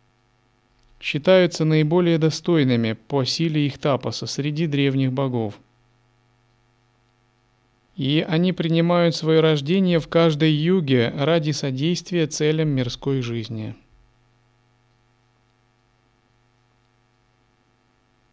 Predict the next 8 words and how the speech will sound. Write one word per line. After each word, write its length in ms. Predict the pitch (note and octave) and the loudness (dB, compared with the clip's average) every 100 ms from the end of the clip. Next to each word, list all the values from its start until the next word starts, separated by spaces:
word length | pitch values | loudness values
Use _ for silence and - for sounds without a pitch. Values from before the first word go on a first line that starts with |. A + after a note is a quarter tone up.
| _ _ _ _ | _ _ _ _
Ты 120 | - | -4
тоже 360 | D#3 A3+ G3+ F3+ | 4 6 6 6
родился 540 | E3 D3+ F#3+ F3+ E3 | 4 2 0 0 -2
как 200 | D#3 D#3 | -2 -2
частица 580 | - D#3 - F3 D#3 E3 | -2 -6 -4 -6 0 2
Рудра, 500 | D#3+ C#3 A#2 A2+ G2+ - _ _ - | 2 0 0 -2 -2 -8 _ _ -18
как 280 | - D3+ C#3+ | -8 -8 -8
плод 460 | - D#3 F#3 E3 | -6 2 2 2